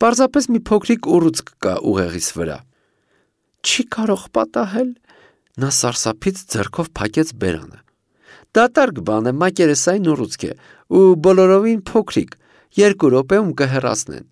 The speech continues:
Այդ ժամանակ գրպանիցս հանեցի չվացուցակն ու սկսեցի կարդալ, որպեսզի վերջ տամ փչոցին, որ սկսում եմ փչել, էլ ժամերով չեմ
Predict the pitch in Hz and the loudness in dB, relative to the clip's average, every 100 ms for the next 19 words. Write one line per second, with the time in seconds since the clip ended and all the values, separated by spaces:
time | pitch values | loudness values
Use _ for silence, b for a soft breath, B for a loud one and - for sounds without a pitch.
0 | _ _ _ _ _ _ _ _ _ _ | _ _ _ _ _ _ _ _ _ _
1 | _ _ _ _ _ 98 95 - 90 131 | _ _ _ _ _ -4 -4 -4 -4 -2
2 | 180 180 - B B - 127 175 170 135 | -2 -2 -6 B B -6 -4 0 -2 -2
3 | 73 - 87 87 80 82 - 82 76 - | -6 -6 -6 -6 -6 -8 -6 -4 -6 -6
4 | 147 196 196 143 - - - 95 127 127 | -4 -4 -2 -6 -6 -8 -6 -6 -6 -6
5 | - 113 - 190 190 b b b 165 - | -6 -4 -2 -2 -4 b b b 0 0
6 | 180 - 98 104 151 - - 139 131 - | -2 -2 -2 0 0 -2 -4 -4 -6 -12
7 | - 104 - - - _ _ _ _ _ | -10 -10 -10 -12 -16 _ _ _ _ _
8 | _ _ 117 120 - - - 85 67 - | _ _ -2 -2 -4 -10 -10 -8 -8 -12
9 | - - 175 202 - _ _ - - 139 | -14 -6 -6 -6 -14 _ _ -10 -6 -4
10 | 104 98 107 120 143 - | -4 -4 -4 -6 -8 -12